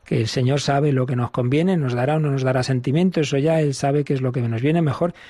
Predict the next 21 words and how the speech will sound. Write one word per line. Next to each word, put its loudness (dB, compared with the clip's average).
pero -2
de -2
ninguna 0
manera 2
quiere 0
decir 0
que -6
porque -2
uno 2
no 2
sienta -2
al -2
Señor 0
es 0
que -4
tiene -4
menos -6
fe, 0
porque, -10
repito, -4
eso 0